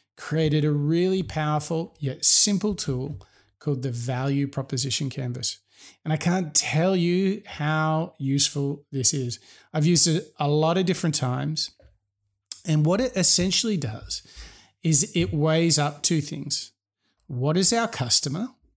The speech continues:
and what is our proposition? Said differently, what we do is we get into some real details that help us frame problem solution. Now,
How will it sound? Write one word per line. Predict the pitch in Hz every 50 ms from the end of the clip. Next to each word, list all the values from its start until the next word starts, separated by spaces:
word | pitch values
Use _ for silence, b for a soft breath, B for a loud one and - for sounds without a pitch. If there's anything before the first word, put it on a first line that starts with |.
| _ _ _ _ _ _ _ _ _ _ -
and | 208 196 180
what | 160 156 147
is | 147 -
our | 143 135 120
proposition? | - - 131 - - 123 120 131 117 - - 135 147 - _ _ _ _ b b b b b b b b
Said | - - 160 151 139
differently, | 135 190 208 - - 226 226 240 233 214 208 202 196 196 185 B B B B B B B
what | - 143 151 180 214 202
we | 208 190
do | 151 160 147
is | 151 147 139 -
we | 156 147 139
get | - 156 151 151 - -
into | 156 147 151 151 - 151 135
some | - - - 143 135 135 139
real | 147 165 190 202
details | 165 147 151 165 165 165 - - 135 127 127 127 - -
that | - 135 101
help | 110 139 139 - 143
us | - -
frame | - - - - 135 131 127 131 131 131 127 b b b b b b -
problem | - 151 139 131 143 135 131 127
solution. | - - 131 123 131 127 120 - - 151 135 131 - _ _ _ B B B B B B B -
Now, | 160 143 120 123